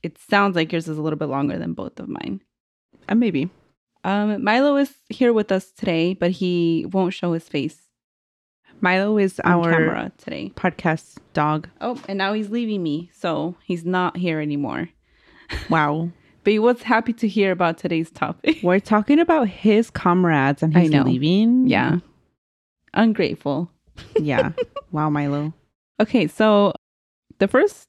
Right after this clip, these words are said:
Speaker 1: dog I'm gonna talk about is Frida.
Speaker 2: Frida.
Speaker 1: Yes. So on September nineteenth, twenty seventeen, on the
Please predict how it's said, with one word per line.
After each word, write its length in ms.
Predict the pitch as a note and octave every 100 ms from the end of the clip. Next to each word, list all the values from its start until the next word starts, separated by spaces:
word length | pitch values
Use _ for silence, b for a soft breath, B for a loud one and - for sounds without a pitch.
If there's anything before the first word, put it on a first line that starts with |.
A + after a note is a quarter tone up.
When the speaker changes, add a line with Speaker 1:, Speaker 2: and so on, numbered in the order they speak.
| -
Speaker 1:
dog 300 | F#3 E3 E3
I'm 60 |
gonna 120 | E3 E3
talk 260 | D#3+ D#3
about 340 | D#3+ D#3 D#3+ - _ _ -
is 160 | -
Frida. 560 | - A3+ G#3 D#3 D3+ G#3 - _ _ _ _
Speaker 2:
Frida. 1000 | _ - F#3 B3 A#3 A3+ B3+ C#4 C#4+ D4
Speaker 1:
Yes. 500 | C#4 C#3 C3+ G3+ - -
So 400 | - A#3 A3 A3
on 360 | - G3 G3+ -
September 600 | G#3 - A#3+ B3 B3+ B3
nineteenth, 720 | G3 F#3 - F3+ F3 F3 -
twenty 260 | - F3 F3
seventeen, 840 | - F3 F#3 - E3+ D#3+ D#3 G3 - b b b b _ -
on 380 | E3+ E3+ E3+ D#3+
the 240 | E3+ E3+